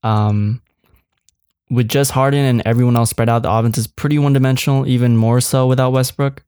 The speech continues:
But the Rockets should be used to it. Austin Rivers and Eric Gordon will be asked to do a lot more without Westbrook on the floor for them, and they're still gonna shoot a ton of threes and try to take, take it to the hole when it's free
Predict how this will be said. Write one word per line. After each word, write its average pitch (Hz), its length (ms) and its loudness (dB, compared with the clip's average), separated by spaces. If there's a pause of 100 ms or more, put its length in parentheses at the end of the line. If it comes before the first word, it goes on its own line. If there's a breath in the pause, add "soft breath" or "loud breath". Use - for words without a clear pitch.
(1120)
But 156 100 -2
the 160 80 0
Rockets 151 340 0
should 156 200 -2
be 139 80 2
used 117 220 2
to 107 80 -2
it. 101 220 -6
Austin 127 280 0
Rivers 131 360 2
and 117 100 0
Eric 117 160 0
Gordon 117 340 0
will 113 100 0
be 117 140 -2
asked 110 200 0
to 120 60 -4
do 110 140 -2
a 107 40 -2
lot 110 260 0
more 123 400 2 (560 soft breath)
without 120 260 0
Westbrook 135 460 -2
on 131 100 2
the 120 60 2
floor 131 260 0
for 131 140 -2
them, 127 340 0 (540 soft breath)
and 113 440 0
they're 117 100 0
still 147 220 0
gonna 147 180 2
shoot 139 240 0
a - 20 -2
ton 139 180 0
of 131 100 0
threes 127 360 2
and 117 120 2
try 113 180 0
to 110 80 0
take, 117 380 -2 (200)
take 131 180 -2
it 131 40 -2
to 135 100 -4
the 127 100 0
hole 120 240 0
when 113 180 2
it's 110 140 -2
free 120 480 0